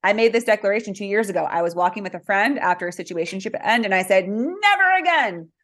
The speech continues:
I'm never doing it again. I'm done. I'm not gonna date again until I find my soulmate." But I hadn't learned all these things I just spoke of. I wasn't thinking about how I teach people how to treat me. I wasn't thinking about being the soulmate I wanna attract. I was just thinking that I'm just gonna push all men away. Well, that doesn't work either.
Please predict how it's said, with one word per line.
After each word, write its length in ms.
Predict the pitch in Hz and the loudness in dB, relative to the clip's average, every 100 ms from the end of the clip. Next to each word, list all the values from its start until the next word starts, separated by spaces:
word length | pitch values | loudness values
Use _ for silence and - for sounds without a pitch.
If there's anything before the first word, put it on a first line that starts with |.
| _ _ - | _ _ -8
I'm 360 | 311 330 359 | -6 -6 0
never 260 | 381 359 330 | 4 6 4
doing 220 | 302 294 | 2 4
it 100 | 285 | 4
again. 220 | 254 233 | 4 4
I'm 160 | 247 240 | 4 0
done. 260 | 233 302 269 | 2 2 2
I'm 140 | 254 | 0
not 180 | 262 277 | -4 -4
gonna 220 | 269 220 | -8 -10
date 360 | 190 190 262 247 | -12 -6 -4 -2
again 240 | 240 233 | 0 0
until 220 | 226 240 | 0 2
I 80 | 214 | 2
find 180 | 233 220 | 4 0
my 80 | 196 | 0
soulmate." 360 | 220 220 170 _ _ - | -4 -4 -6 _ _ 0
But 100 | 208 | 4
I 100 | 247 | 6
hadn't 420 | 302 269 302 247 | 6 2 2 0
learned 300 | 240 262 240 - | -2 0 -2 0
all 180 | 220 233 | 2 2
these 160 | 240 | 0
things 220 | 240 233 226 | -6 -4 -4
I 60 | |
just 120 | 185 | -4
spoke 240 | 175 226 233 | -4 -4 -2
of. 120 | - | 0
I 100 | 185 | 2
wasn't 300 | 233 277 247 | 2 0 -4
thinking 260 | 302 277 220 | -6 -6 0
about 300 | 185 - - - _ _ | 2 2 0 -16 _ _
how 400 | - 226 202 196 | -4 2 4 6
I 140 | - 185 | 4 0
teach 260 | - 214 | -8 -14
people 220 | - 202 190 | -6 0 2
how 100 | 185 | 0
to 80 | |
treat 160 | 165 185 | -4 -6
me. 80 | 165 | -2
I 80 | 190 | 0
wasn't 240 | 254 240 | 0 -4
thinking 240 | 294 294 | -4 -4
about 220 | 220 185 - | 0 0 0
being 160 | 202 | -4
the 80 | 185 | -4
soulmate 320 | 180 190 180 | -4 -4 -2
I 100 | 165 | -4
wanna 200 | 175 170 | -4 -6
attract. 480 | 165 170 - - - _ _ _ _ _ - | -8 -8 -10 -12 -20 _ _ _ _ _ 2
I 140 | 202 | 6
was 120 | 240 233 | 6 4
just 120 | 233 | 0
thinking 200 | 233 208 | -4 -2
that 80 | 196 | -2
I'm 140 | 202 | -2
just 100 | 196 | -2
gonna 140 | 202 | -6
push 320 | 180 - 254 240 | -6 0 0 2
all 200 | 214 214 | 2 4
men 140 | 214 | 2
away. 380 | 190 226 233 95 | 2 2 2 -2
Well, 160 | 156 208 | -4 -2
that 120 | 254 | 0
doesn't 280 | 339 262 254 | 0 -4 -4
work 200 | 240 240 | -4 -2
either. 400 | 302 349 - - | -2 -2 -4 -12